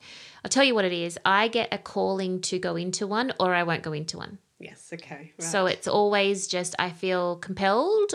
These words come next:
Speaker 1: almost to go in. Um, there's one up at, um, up, I'm not gonna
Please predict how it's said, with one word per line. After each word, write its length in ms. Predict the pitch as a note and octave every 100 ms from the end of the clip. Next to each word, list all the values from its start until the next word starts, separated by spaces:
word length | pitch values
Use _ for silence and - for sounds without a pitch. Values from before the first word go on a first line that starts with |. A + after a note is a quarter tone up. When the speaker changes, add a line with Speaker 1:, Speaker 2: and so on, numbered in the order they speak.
| -
Speaker 1:
almost 760 | C#4 C#4+ F#4 B4 - - - -
to 100 | A3
go 220 | G3+ G3+
in. 220 | G#3+ C4+ A#4 A#4 - - - _ _ _ -
Um, 580 | F#3 F3+ F3+ F#3 F#3 _ _ _ _ _ - _ _ _ _ _ _ _ F#3+
there's 240 | G3+ G3
one 220 | G3+ A3+
up 200 | A3+ G#3+
at, 260 | G3+ - -
um, 500 | G3 F#3 F3+ F3+ F#3 F#3 _ _ -
up, 260 | F#3+ - _ _ _ _ _ _ _ _ -
I'm 120 | F#3+
not 140 | F3 -
gonna 340 | E3+ E3